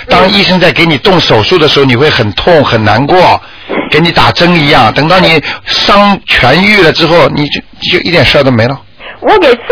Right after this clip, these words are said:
Speaker 2: 己念的时候难过，给我爸爸念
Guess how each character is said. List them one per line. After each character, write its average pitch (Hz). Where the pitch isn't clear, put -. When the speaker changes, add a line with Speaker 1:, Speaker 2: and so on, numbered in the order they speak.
Speaker 2:
己 254
念 254
的 220
时 -
候 226
难 202
过， 320
给 240
我 240
爸 269
爸 202
念 190